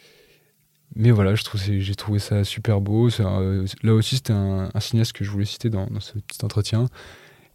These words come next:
Et, euh, et Memoria, où, pareil, c'est une des séances, euh,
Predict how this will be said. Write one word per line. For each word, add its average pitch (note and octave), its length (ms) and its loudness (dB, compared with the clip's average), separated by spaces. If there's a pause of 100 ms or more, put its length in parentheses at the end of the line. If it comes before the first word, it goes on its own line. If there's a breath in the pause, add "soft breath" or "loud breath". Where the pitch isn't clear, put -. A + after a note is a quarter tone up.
Et, G#2 260 6
euh, F#2+ 760 4 (480)
et G#2 100 6
Memoria, A2 520 10
où, G#2+ 220 6 (120)
pareil, G#2 320 4
c'est - 160 -2
une F#2 120 0
des F#2+ 100 -2
séances, G2+ 500 -4 (160)
euh, G2 320 -4